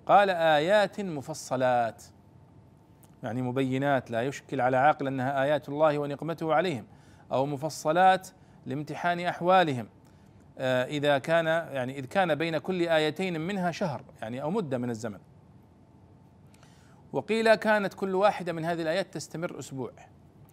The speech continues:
وقيل إن موسى عليه السلام لبث فيهم بعدما غلبت السحرة عشرين سنة يريهم هذه الآيات على مهل. وهذا الذي يظهر كما قلت لكم، يعني من خلال قوله: "إن إذا جاءتهم الحسنة قالوا لنا هذه، وإن تصبهم سيئة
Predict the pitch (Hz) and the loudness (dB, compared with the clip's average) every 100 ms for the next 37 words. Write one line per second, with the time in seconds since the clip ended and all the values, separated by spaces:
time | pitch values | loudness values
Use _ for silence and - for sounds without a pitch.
0 | - - - 110 175 185 180 175 190 180 | -20 -16 -12 -4 2 4 4 2 0 0
1 | 160 165 160 165 175 165 180 160 160 190 | 0 0 -2 -4 -2 -2 -2 -4 -4 -4
2 | 175 156 151 151 156 147 175 165 147 147 | -4 0 0 0 0 0 0 0 -2 -8
3 | - 165 175 175 160 143 - 190 196 - | -10 -2 0 0 -2 -8 -6 -6 -6 -4
4 | 147 - - _ - - - _ - 123 | -6 -6 -20 _ -20 -20 -20 _ -6 0
5 | 156 175 165 147 165 156 143 143 185 151 | 2 0 0 0 0 0 0 0 0 -2
6 | 139 139 120 101 - - - - _ - | -2 -2 -4 -8 -14 -20 -20 -20 _ -20
7 | - - - - - - - 180 262 240 | -20 -20 -20 -20 -20 -20 -2 4 6 6
8 | 214 196 214 156 - 147 139 151 156 156 | 4 2 2 2 0 -2 -2 -2 -4 -4
9 | 160 156 135 143 135 123 147 139 147 143 | -6 -4 -4 -4 -8 -4 -2 0 0 -2
10 | 131 139 135 123 127 123 139 143 139 135 | -4 -6 -6 -4 -2 0 0 0 -2 -8
11 | - 143 131 123 135 131 127 127 120 143 | -4 -4 -4 -2 0 0 -2 -4 -4 -4
12 | 147 - - - - 143 127 139 131 - | -6 -14 -20 -20 -16 -6 -6 -6 -8 -8
13 | 131 131 123 135 135 127 | -6 -6 -6 -4 -2 -4